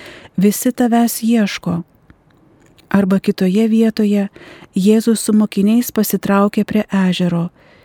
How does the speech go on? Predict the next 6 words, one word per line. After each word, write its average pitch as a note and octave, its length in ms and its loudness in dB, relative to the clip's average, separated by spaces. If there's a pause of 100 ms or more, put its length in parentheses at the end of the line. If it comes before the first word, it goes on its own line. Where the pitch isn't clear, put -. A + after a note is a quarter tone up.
(320)
Įkandin A#3 580 2
sekė A3 640 0
didelė A#3+ 480 2
minia G3+ 420 2
iš F#3+ 220 -2
Galilėjos. F3+ 880 -2